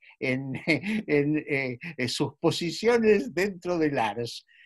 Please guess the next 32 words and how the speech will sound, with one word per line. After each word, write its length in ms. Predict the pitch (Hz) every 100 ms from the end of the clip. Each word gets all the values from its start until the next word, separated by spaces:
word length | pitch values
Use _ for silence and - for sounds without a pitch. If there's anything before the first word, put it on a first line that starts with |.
| _
Eh, 340 | - 147 143 147
me 140 | 160
siento 760 | 165 - 247 240 - 220 214 202
muy 400 | 170 214 240 233
honrado 720 | 202 190 190 233 254 240 233 202
de 220 | 165 156
haber 440 | 151 190 214 202 _
coordinado 720 | - 160 151 170 220 202 185
esta 320 | 185 180 -
mesa, 520 | 220 247 185 - 202 220
no 160 | 165
sé 180 | 147 185
si 180 | - 147
lo 200 | 151 170
he 100 | 180
hecho 260 | 160 180
bien, 460 | 180 233 233 233 233 _ _ _ _
pero, 480 | 175 208 240 254 -
eh, 520 | 147 139 139 131 131 131 _ _ _
pero, 480 | 139 143 143 139 127
pero 220 | 151 185
bueno, 460 | 240 175 135 147 - _ _
a 140 | 139
los 240 | 147 151 -
efectos 600 | 160 - 247 _ 214 156 156
de, 280 | 165 165 - - _
de 180 | 131 143
nuestro 420 | 147 143 - 156
dieciocho 600 | 151 127 - 208 226 190
encuentro 540 | 175 165 208 214 202
del 160 | 208 208
fiai 500 | - 226 214 220 214